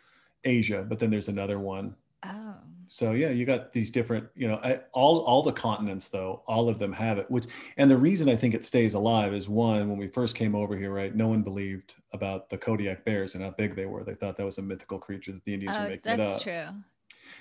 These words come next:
Speaker 1: And the gorillas. You know, people didn't know about gorillas when they were in Africa. It's like, "Where, where? We don't see any." And they're like, "No, these
Speaker 2: Yeah.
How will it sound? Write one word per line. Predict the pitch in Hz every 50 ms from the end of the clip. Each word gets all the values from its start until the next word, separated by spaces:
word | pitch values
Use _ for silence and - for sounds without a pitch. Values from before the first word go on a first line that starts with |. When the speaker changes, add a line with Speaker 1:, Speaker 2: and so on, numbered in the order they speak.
| - _ _ -
Speaker 1:
And | 165 170 156 131 120 120 120
the | 127
gorillas. | 110 117 113 120 135 120 98 98 98 - - - - _ _ _ _ _ _ _ _ _ _ _ -
You | 110
know, | 104
people | 104 - 131 131 127 120
didn't | 120 117 107 107
know | 107 107
about | 104 98 104 98 - -
gorillas | - 107 120 160 170 131 110 110 107 95
when | 107 101
they | 101 101
were | 98 104
in | 117
Africa. | 139 143 127 113 113 107
It's | 95 107
like, | 101 - - -
"Where, | 123 131 135
where? | 135 - 131 139 139 107 95 - - _
We | 127 113
don't | 120 139 123
see | - - 107 95
any." | 90 92 110 127 127 120 - _ _ _ _
And | - 101 104
they're | 107
like, | 104 101 98 -
"No, | 139 127 101
these | 101 117 -
Speaker 2:
Yeah. | 160